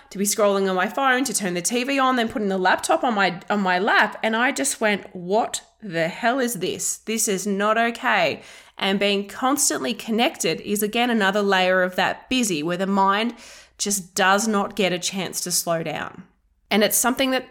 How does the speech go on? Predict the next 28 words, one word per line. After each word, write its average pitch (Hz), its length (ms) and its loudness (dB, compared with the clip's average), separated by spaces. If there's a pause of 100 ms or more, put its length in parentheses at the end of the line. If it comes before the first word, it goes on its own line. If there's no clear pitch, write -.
you 233 100 2
know, 220 100 4
I, 330 440 -2 (280)
I'm 233 320 2
trying 220 360 2
to 220 180 0
unlearn. 180 420 4
And 180 140 0
this 202 120 0
is 214 120 0
why 208 240 4
that 202 120 2
I, 190 340 4
I 196 80 2
wanted 196 380 0
to 233 80 -2
share 175 300 2
this 190 300 0
episode 202 400 0
today, 208 260 2
because 214 300 -4
it's - 180 -4
really 220 340 0 (120)
on 196 160 2
my 185 160 2
heart, 185 400 2
and 180 120 0
it, 180 140 -2